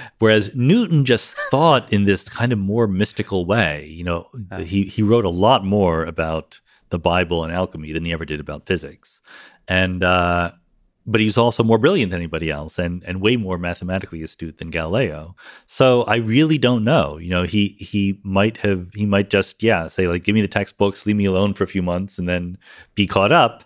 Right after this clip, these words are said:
Speaker 1: Uh, but he, but he, or he might have had, uh, mental blocks against, against seeing the world in this way. I really don't know.
Speaker 2: Or perhaps find an interesting mystical interpretation of quantum mechanics.
Speaker 1: Very possible, yeah.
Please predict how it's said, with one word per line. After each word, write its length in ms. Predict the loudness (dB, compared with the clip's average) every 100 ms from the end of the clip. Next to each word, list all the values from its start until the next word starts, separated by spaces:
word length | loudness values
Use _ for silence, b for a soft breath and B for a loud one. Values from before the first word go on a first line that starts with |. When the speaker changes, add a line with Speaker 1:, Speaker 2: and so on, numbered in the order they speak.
| B B B B
Speaker 1:
Uh, 500 | 2 4 4 4 2
but 260 | 0 -4
he, 220 | -2 0 0
but 380 | -2 -6 -4
he, 80 | -4 -4
or 180 | -2
he 60 | 0
might 220 | 2 0
have 240 | 0 -2 0
had, 320 | 0 2 2
uh, 460 | 2 2 0 -2 -2
mental 260 | -4 -2
blocks 440 | -4 -4 -4 _ -8
against, 460 | -4 -4 -6 -14
against 320 | -8 -8 -8 -6
seeing 160 | -4
the 80 | -4
world 200 | -6 -8
in 60 | -8
this 180 | -10
way. 240 | -10 -12 -14
I 40 | -10
really 240 | -8 -8
don't 200 | -10 -14
know. 220 | -16 -14 -2
Speaker 2:
Or 140 | 0
perhaps 420 | 0 2 0 0
find 400 | 0 2 4 0
an 200 | -2 -2
interesting 680 | -2 -4 -6 -2 0 0 2
mystical 480 | 0 0 -8 -2 -2
interpretation 720 | 0 -4 -4 -2 0 0 -4
of 80 | -6
quantum 300 | -4 -2 -2
mechanics. 500 | -4 -4 -4 -6 -6
Speaker 1:
Very 240 | 0 0
possible, 480 | 0 -4 -4 -14 -14
yeah. 260 | -6 -6